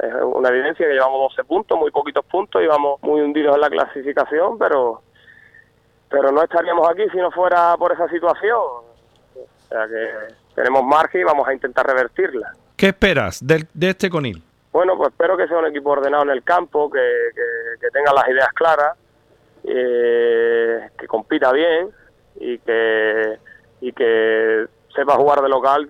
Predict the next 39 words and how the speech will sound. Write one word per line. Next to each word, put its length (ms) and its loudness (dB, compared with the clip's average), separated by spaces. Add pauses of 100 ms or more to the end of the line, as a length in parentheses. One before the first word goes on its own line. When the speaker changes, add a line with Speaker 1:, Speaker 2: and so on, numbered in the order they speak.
(120)
Speaker 1:
y 100 -18
también 280 -4
de 60 -2
visitante, 640 -4
que 120 -2
es 60 -10
un 100 -6
aspecto 440 -4
que 100 -2
tenemos 280 -4
que 100 -10
mejorar 300 0
muchísimo 560 -4
si 100 -6
queremos 380 2 (600)
sumar 260 2
los 140 2
puntos 320 -2
que 100 0
necesitamos 640 0
pa-, 280 2 (540)
para 260 2
salvarnos. 600 0
Eso 100 -10
es 60 -6
lo, 280 -2
eso 160 -6
es 60 -2
lo 80 -2
que 80 -2
espero. 300 -2
La 120 0
gente 160 -4
está 140 -2
trabajando 440 -2
bien 220 0
los 100 -2
días 140 -2
que, 260 -2